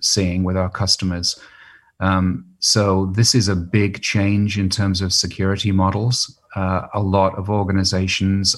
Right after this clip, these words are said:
are relying on the security from the cloud platform vendors, much of which is very good. I mean, for example, organizations like Amazon have been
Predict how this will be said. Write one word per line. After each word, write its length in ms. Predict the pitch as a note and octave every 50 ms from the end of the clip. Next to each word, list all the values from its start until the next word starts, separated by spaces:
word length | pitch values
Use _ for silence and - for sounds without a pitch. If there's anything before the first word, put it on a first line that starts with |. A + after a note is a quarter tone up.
| -
are 260 | - G2+ G2 F#2+ F#2+ F#2
relying 520 | F#2+ F#2+ F#2+ G2 F#2+ G2 F#2+ F#2+ F#2+ F#2+
on 200 | F#2 F#2+ G2 F#2+
the 80 | F#2+ F#2+
security 640 | - - - F#2 - - G2+ G2+ G2 F#2+ - - F#2+
from 500 | F2+ - - - G2+ G2 F#2+ G2 F#2+ F2+
the 300 | F2 F#2 F#2 F2+ F2+ F2+ F2+ F#2
cloud 280 | - - F#2+ F2+ F2+ -
platform 440 | - G#2 F#2 F2 - - F#2+ F#2+ F2+
vendors, 460 | G2+ G2 F#2+ F#2+ F#2 G#2 A2+ A2+ -
much 240 | G#2 F#2+ - - -
of 60 | G2
which 200 | G2 F2+ - -
is 100 | F#2+ F#2
very 260 | F#2+ G2+ F2+ F#2 F#2
good. 320 | F2+ - G2 F#2 F#2+ G2
I 40 | G2+
mean, 160 | G2 F#2+ F#2+
for 120 | F#2+ - F#2
example, 420 | F#2 - G#2 G2 F#2+ G2 F#2 F2
organizations 760 | F#2+ F#2+ G2 F#2+ G2 G2+ F#2 F2+ F2+ F2+ F#2 - F#2+ F#2+ -
like 260 | F#2+ F#2 F2+ F2+ - -
Amazon 380 | F#2+ F#2+ F#2+ F#2+ F#2+ F#2 F#2
have 160 | F#2 F#2 F#2 -
been 220 | F2+ F#2 F#2 F#2